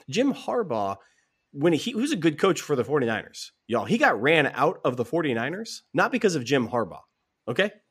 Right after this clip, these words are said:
Because, because the forty-niners G M had an ego trip, and he needed to go. Jim Harbaugh took him to a Super Bowl. He's made Michigan relevant again, all right? Tom Crean's not doing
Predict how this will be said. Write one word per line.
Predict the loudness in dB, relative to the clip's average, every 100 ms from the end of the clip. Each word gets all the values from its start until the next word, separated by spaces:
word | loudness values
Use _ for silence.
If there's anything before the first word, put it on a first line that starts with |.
| _ _ _
Because, | 0 2 0 -6 _ _ -6
because | -2 0 4
the | 4 4 -2 _
forty-niners | -2 0 2 2 2 0
G | 0 2
M | 2 0
had | 0 -2
an | -4
ego | -4 0 -2
trip, | -2 -8 -12 _ _ _ _ -8
and | -6
he | -2 0 2
needed | 2 2 0
to | -6
go. | -6 -8 -16 _
Jim | 0
Harbaugh | 2 4 4 2 -2 -8
took | -4
him | -2
to | -2
a |
Super | 0 -2
Bowl. | -2 -6 -10 -20 _ _ _ _ _ _ _ _ _
He's | 0 2 4
made | 2 4
Michigan | 2 4 2
relevant | 4 4 2 -4
again, | -10 -16 _ _ _ -4
all | -4
right? | -4 _ -20 -20 _ _ _ _ _ _ _ -20 _ _ 0
Tom | 4 4
Crean's | 4 2 2 2
not | -2 0
doing | 0 0 -2